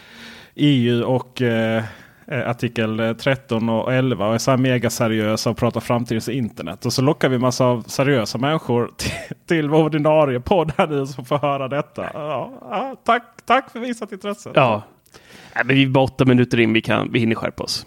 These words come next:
Speaker 1: Ja, okej, vi hinner skärpa oss.
Speaker 2: Ja.
Speaker 1: Så. Marcus, vad gick fel med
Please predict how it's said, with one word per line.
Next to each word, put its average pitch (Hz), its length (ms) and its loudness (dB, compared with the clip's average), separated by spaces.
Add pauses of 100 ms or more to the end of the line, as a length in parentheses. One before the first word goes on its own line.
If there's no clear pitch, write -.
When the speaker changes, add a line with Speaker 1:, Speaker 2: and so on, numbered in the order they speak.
(140)
Speaker 1:
Ja, 113 140 -12
okej, 104 200 -16
vi 113 100 -8
hinner 113 140 -6
skärpa 104 240 -12
oss. - 100 -20
Speaker 2:
Ja. 120 180 -4
Speaker 1:
Så. 156 140 -10 (580)
Marcus, 135 540 0
vad 202 140 4
gick 175 180 -2
fel 107 500 -4 (160)
med 104 480 -4